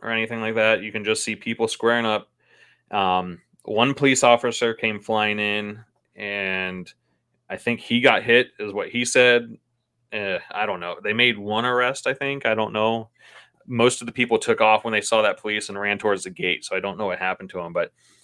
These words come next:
uh, that was just, that's not, especially when you have young kids that, like, this may be their first time going to a park and then you have to run into this kind of stuff.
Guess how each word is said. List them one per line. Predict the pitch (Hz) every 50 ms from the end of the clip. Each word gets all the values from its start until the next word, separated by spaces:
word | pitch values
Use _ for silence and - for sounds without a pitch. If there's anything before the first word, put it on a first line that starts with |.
| _ _ _ _ _ _ _ _ -
uh, | - 95 92 90 87 82 78 67 - - _ _ _ _ _ _
that | 104 113 117 120
was | 123 110
just, | 110 95 - - - _ _ _ _
that's | 110 - - - - _ -
not, | 160 190 202 - - _ _ _ _ _ - - - _ -
especially | 123 - - 208 208 - 220
when | 202 165
you | 139 127
have | 127 110 92 90
young | 87 90 92 104 117 120
kids | 117 - 120 123 120 117
that, | 117 117 104 92 82
like, | 98 95 90
this | 95 110 107 -
may | 110 104 104
be | 101 92 110 107 110
their | 98 104 98 95 92 90 85 - - _ _ _ _ _ _ _ _
first | - - 107 107 110 - - -
time | - - 104 101 101 101 101 104 101
going | 101 101 104 101
to | - 104
a | 98
park | - 107 101 101 -
and | 101 98
then | 95
you | 101
have | 104 -
to | 101 92
run | 87 92 95 98
into | 98 95 95 95 90 87 85 82 82
this | 95 98 98 - -
kind | - 104 104 101
of | 104 98
stuff. | - - 107 104 104 - _